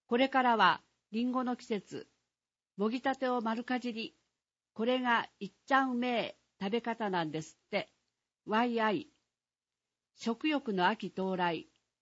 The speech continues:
リンゴに新そばなど、安曇野には美味しい食べ物がたくさん。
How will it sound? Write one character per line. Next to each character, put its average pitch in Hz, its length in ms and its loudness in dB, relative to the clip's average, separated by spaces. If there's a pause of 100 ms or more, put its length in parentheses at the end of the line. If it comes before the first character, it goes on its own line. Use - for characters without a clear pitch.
(220)
リ 233 160 0
ン 262 100 2
ゴ 247 140 0
に 247 340 -4
新 262 300 0
そ 262 160 -2
ば 254 140 -4
な 240 160 -2
ど、 165 240 -6 (320)
安 208 240 -2
曇 254 120 0
野 254 120 -2
に 240 160 -2
は 196 200 2
美 208 80 0
味 254 120 2
し 277 220 -6
い 262 60 -8
食 262 120 -2
べ 254 100 2
物 240 220 -2
が 180 120 -2
た 170 160 -8
く - 80 -20
さ 220 200 -4
ん。 185 100 -4